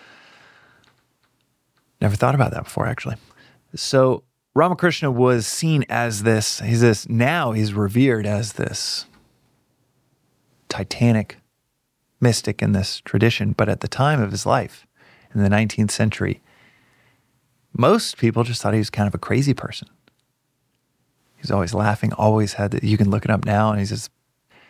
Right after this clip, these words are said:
kind of just Cheshire cat smile, as if he knows something that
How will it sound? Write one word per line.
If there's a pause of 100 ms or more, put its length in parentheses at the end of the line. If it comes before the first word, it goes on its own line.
(500)
kind
of
just (320)
Cheshire
cat (400)
smile, (2250)
as
if
he
knows
something
that